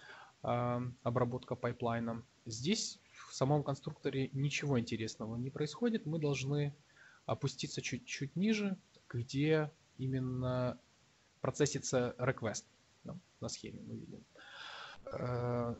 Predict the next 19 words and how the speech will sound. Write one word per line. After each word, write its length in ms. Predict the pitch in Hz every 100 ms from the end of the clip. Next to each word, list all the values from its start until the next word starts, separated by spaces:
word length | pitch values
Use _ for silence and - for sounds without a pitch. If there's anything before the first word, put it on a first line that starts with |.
| -
зд-, 280 | 120 123 - _ _ _ _ _ _ -
как, 560 | 170 170 - - -
э, 800 | 143 143 139 143 143 143 143 139
в 520 | 139 131 131 131 131 143
этот 420 | 143 - - 131 _ - - - - _ _ _ _
request, 800 | - 127 - - 123 165 240 - - - - _ _ _ _ _ _ - - - - - - - -
чтобы 340 | - - 151
обработать 600 | 147 147 151 151 156 139
данный 300 | 127 135 123
request, 460 | 117 110 117 214 233
мы 180 | 135 156
должны 320 | 175 143 143
выполнить 420 | 143 143 131 135 -
следующее. 560 | 135 110 101 - -
Мы 160 | 120 147
должны 380 | 170 147 147 139
как-то 720 | - 135 127 - - 117 104
найти 500 | 120 127 123 - 110
контроллер 680 | - 127 120 - 107 117 185